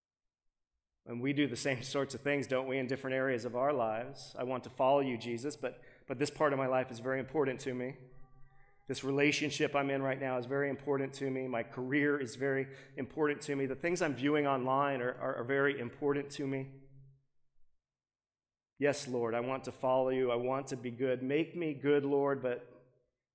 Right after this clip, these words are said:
but not just yet." Jesus says, "Be very careful with any but firsts or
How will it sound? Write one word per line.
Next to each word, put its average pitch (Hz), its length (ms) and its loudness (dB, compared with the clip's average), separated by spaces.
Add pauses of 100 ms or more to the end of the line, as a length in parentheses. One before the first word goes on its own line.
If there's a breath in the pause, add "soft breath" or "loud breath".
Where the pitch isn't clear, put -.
(640)
but 117 100 -8
not 123 220 -4
just 117 240 -8
yet." 98 260 -6 (4000)
Jesus 131 360 0
says, 120 220 -2
"Be 120 120 -6
very 135 200 0
careful 135 440 -2
with 120 160 -4
any 127 220 -4
but 117 280 -6
firsts - 640 -4
or 117 360 -4